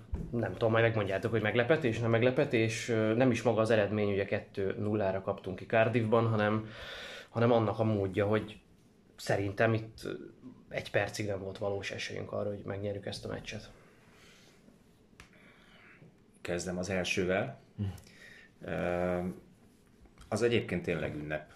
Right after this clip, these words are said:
Speaker 2: volt az eredménytől függetlenül. Ö, egészen csodálatos az atmoszférája az új Puskás,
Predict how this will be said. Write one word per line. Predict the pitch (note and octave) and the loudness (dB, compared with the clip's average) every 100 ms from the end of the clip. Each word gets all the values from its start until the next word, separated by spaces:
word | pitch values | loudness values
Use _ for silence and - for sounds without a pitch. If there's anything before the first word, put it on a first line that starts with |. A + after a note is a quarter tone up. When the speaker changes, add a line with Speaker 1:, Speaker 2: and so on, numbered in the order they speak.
| - - | -20 -10
Speaker 2:
volt | E2 D#2+ | -6 -6
az | E2+ | -4
eredménytől | F2 D#2 D#2+ D#2 D#2 D#2 | -2 -4 -6 -10 -8 -10
függetlenül. | - D#2 D2 D2 D2 D2+ D#2+ E2 - - - - - _ _ _ _ - - - - - - | -10 -10 -10 -10 -10 -8 -8 -10 -14 -20 -20 -20 -20 _ _ _ _ -20 -20 -20 -20 -20 -18
Ö, | G#1+ A#1 C#2+ F#2 G2+ D#2+ - - - - - - - - - - | -14 -14 -14 -16 -18 -18 -18 -18 -20 -20 -20 -20 -18 -16 -16 -18
egészen | - - F#2 E2+ - D#2+ | -6 -4 -2 -2 -4 -6
csodálatos | D2+ E2+ E2 D2 F2 | -6 -4 -2 -2 -6
az | - | -4
atmoszférája | E2 D#2 F2 - D#2 D#2 D#2+ D2+ | -4 -4 -10 -6 -4 -2 -2 -4
az | D#2 | -6
új | D#2+ D#2+ - - - - - - - - _ - | -8 -10 -18 -20 -20 -20 -20 -20 -20 -20 _ -8
Puskás, | F#2 - E2+ - - | -8 -4 -2 0 -2